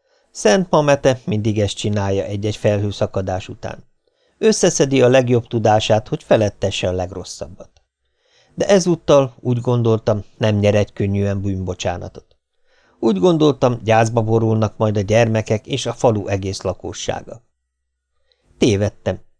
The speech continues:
Igaz, a kicsi kétségbe esetten zokogott, Pop némán, gombóccal a torkában járt kelt.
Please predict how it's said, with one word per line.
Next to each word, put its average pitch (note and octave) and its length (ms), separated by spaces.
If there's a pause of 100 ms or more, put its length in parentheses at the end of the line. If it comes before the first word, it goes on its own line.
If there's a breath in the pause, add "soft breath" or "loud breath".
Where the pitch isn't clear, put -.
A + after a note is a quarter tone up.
(260)
Igaz, G#3+ 260
a F3 100
kicsi F3+ 260
kétségbe C3+ 520
esetten A#2 440
zokogott, A#2+ 680 (180)
Pop - 260
némán, D3 560
gombóccal A#2 560
a A2+ 80
torkában A2+ 640
járt A2 320
kelt. - 340